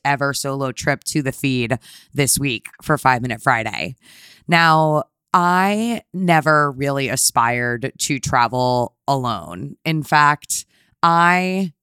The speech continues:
although I would do it for work, felt as though for the longest time that planning a trip by myself meant that I was doing something wrong.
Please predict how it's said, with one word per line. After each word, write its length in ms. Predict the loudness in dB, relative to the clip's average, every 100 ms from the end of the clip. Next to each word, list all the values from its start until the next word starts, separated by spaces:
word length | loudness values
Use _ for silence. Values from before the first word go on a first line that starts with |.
| _ 2
although 240 | 4 4
I 80 | 4
would 120 | 2
do 100 | 0
it 100 | -2
for 140 | -4
work, 560 | 2 4 4 -2 -8 -20 _ _ -8
felt 420 | 0 0 0 -4
as 280 | -4 -4 0
though 280 | 0 2 0
for 140 | -2
the 100 | -2
longest 460 | 0 0 0 -4 -2
time 400 | 0 0 -2 0
that 260 | 0 2
planning 400 | -2 -2 -4 -4
a 40 | -4
trip 320 | -2 -4 0
by 180 | 0 0
myself 520 | -2 -2 0 0 -2
meant 280 | -2 -2 2
that 140 | 4
I 100 | 4
was 200 | 2 0
doing 300 | 0 0 -2
something 420 | -2 -4 -4 -6
wrong. 560 | -4 -4 -2 -6 -6